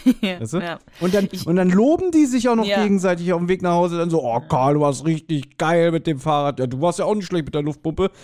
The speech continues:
Speaker 2: Also
Speaker 1: Ja.
Speaker 2: die, die, die <laughs> zelebrieren das ja noch richtig.
Speaker 1: Ja, die sind richtig stolz auf sich. Ich find's aber,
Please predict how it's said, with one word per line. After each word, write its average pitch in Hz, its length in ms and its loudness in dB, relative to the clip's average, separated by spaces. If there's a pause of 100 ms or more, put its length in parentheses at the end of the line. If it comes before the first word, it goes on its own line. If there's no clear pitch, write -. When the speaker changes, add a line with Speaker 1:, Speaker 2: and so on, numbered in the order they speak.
(160)
Speaker 2:
Also 151 260 0
Speaker 1:
Ja. 196 80 -12 (300)
Speaker 2:
die, 156 120 -4
die, 165 160 -2
die 165 260 -2 (100)
<laughs> - 80 -14
zelebrieren 185 640 2
das 370 160 2
ja 302 120 4
noch 185 200 2
richtig. 139 500 -4 (200)
Speaker 1:
Ja, 185 180 -4
die 185 80 -4
sind 208 140 -10
richtig 262 260 -10
stolz 220 240 -4
auf 208 100 -10
sich. 180 140 -16 (220)
Ich 233 160 -6
find's 339 260 -4
aber, 269 500 0